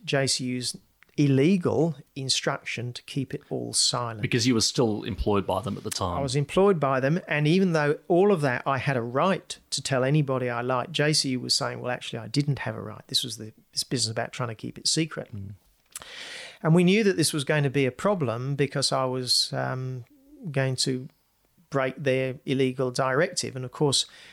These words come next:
Speaker 1: they were very, very unhappy with that. Um, so then we get yet another set of charges about the,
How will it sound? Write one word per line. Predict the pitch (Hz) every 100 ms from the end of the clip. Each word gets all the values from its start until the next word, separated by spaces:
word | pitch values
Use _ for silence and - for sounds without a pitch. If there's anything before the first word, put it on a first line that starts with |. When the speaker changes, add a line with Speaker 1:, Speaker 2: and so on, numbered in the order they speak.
| _ -
Speaker 1:
they | 143
were | 143
very, | 123 139 135
very | 123 120 120
unhappy | 120 104 135 - 123
with | 117 113
that. | 123 117 - _ - - - _ -
Um, | 131 127 127 127
so | - 135 131 123 131 -
then | 139 131
we | 127
get | 123 123
yet | 147 131 135
another | 131 143 131 98
set | - - 127
of |
charges | - 135 123 117 120 120 - - _ _
about | - 123 120 -
the, | 131